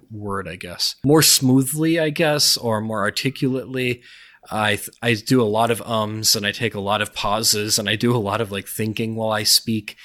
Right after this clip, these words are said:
And it creates what I perceive, and I'm probably being overcritical of it, as pretty choppy speech.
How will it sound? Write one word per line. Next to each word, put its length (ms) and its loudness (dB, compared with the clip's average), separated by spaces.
And 160 4
it 140 2
creates 480 0
what 360 0
I 200 0
perceive, 680 -2
and 400 -8
I'm 380 -6
probably 380 -2
being 320 -4
overcritical 800 -4
of 100 -8
it, 140 -8
as 200 4
pretty 260 2
choppy 460 -4
speech. 520 -2